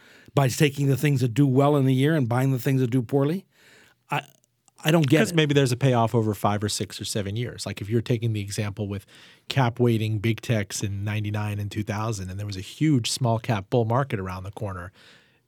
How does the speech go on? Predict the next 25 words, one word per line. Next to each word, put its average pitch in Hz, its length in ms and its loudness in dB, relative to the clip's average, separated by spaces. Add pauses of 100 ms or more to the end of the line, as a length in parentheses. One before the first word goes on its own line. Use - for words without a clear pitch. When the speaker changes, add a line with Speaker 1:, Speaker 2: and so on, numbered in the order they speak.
(320)
Speaker 2:
you 131 80 -2
know, 92 220 -10 (120)
investing 131 440 0
managers 120 460 0
were 110 160 -2
getting 107 500 -4
yawned 117 420 0
at 82 240 -10
when 98 120 -10
they 98 120 -10
told 110 240 -4
people, 107 220 -4
"There's 123 200 2
gonna 214 200 4
be 269 80 0
a 269 80 6
reckoning, 220 500 2
value 233 320 6
is 220 120 2
gonna 208 180 2
come 202 180 0
back, 202 240 2
small 180 280 2
cap 226 240 4
value." 226 320 2